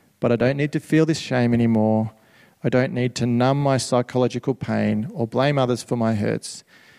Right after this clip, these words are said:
because I know deep inside that God approves of me and loves me as his child." Amen. Let's pray. Lord God, thank you so much, uh, for Jesus who,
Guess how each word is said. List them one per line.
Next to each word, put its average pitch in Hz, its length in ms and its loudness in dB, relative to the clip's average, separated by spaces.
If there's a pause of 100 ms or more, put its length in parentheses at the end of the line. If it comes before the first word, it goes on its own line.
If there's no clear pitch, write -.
(120)
because - 260 -4
I 120 120 0
know 120 200 2
deep 127 320 -2
inside 113 680 -2 (240)
that 120 200 -6
God 120 260 2
approves 120 380 -2
of 117 80 -4
me 110 200 0
and 107 180 -2
loves 107 240 -4
me 107 360 -2
as - 180 -6
his 101 200 -8
child." - 500 -8 (840)
Amen. 104 320 4
Let's 107 160 0
pray. 107 320 0 (560)
Lord 120 200 -2
God, 120 220 2
thank 131 300 -4
you 127 60 -2
so 123 260 0
much, 113 600 0
uh, 113 220 2
for - 160 -4
Jesus 120 560 2
who, 120 320 2